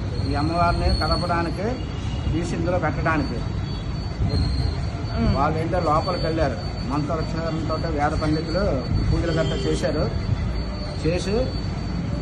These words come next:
Speaker 1: డోర్ కట్టనేశారు, అమ్మవారి మీద ఇలా చెయ్యేశారు.
Speaker 2: ఆ.
Speaker 1: ఐదుగురు వేద పండితులు
Speaker 2: వేద పండితులు చెయ్యేశారు.
Speaker 1: చెయ్యేశారు.
Speaker 2: ఆ.
Speaker 1: అమ్మవారి కన్నా "నన్నే కదుపుతారా?" అంది.
Speaker 2: మాట్లాడింది.
Speaker 1: ఆ.
Speaker 2: ఆ.
Speaker 1: వాళ్ళు మొత్తం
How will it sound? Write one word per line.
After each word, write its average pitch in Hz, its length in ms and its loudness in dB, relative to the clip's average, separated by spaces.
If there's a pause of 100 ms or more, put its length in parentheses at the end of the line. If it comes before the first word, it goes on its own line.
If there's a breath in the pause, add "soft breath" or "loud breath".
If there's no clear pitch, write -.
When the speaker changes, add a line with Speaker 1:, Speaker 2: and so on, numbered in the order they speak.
(100)
Speaker 1:
డోర్ 170 220 2
కట్టనేశారు, 170 640 2 (1120)
అమ్మవారి 175 340 6
మీద 175 160 2
ఇలా 165 140 4
చెయ్యేశారు. 160 640 2 (460)
Speaker 2:
ఆ. 196 260 2 (440)
Speaker 1:
ఐదుగురు 156 300 2
వేద 156 260 2
పండితులు 151 360 2
Speaker 2:
వేద 208 360 2
పండితులు 240 480 0
చెయ్యేశారు. 226 600 2
Speaker 1:
చెయ్యేశారు. 156 520 0 (120)
Speaker 2:
ఆ. 190 260 2 (400)
Speaker 1:
అమ్మవారి 160 300 2
కన్నా 170 280 2
"నన్నే 165 380 2
కదుపుతారా?" 185 640 4
అంది. 196 440 6 (380)
Speaker 2:
మాట్లాడింది. 220 520 2 (480)
Speaker 1:
ఆ. 185 280 4 (140)
Speaker 2:
ఆ. 190 220 0 (840)
Speaker 1:
వాళ్ళు 135 180 -2
మొత్తం 151 380 -4